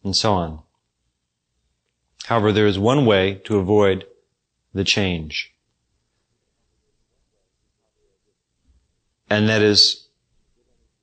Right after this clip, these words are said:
through constant giving. When the good energy is moving, when the cycle is going in the right direction,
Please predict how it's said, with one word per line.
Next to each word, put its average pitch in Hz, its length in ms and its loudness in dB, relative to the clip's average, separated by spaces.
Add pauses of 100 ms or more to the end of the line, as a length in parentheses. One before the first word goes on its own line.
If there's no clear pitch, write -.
(720)
through 104 200 -6
constant 107 500 -4
giving. 85 420 -4 (1600)
When 107 160 0
the 104 60 2
good 117 200 2
energy 113 340 0
is 101 100 0
moving, 95 460 -2
when 92 140 -8
the 95 80 -6
cycle 104 400 -4
is 95 100 -6
going 98 300 -4
in 92 100 -6
the 90 80 -6
right 95 180 -2
direction, 101 640 -4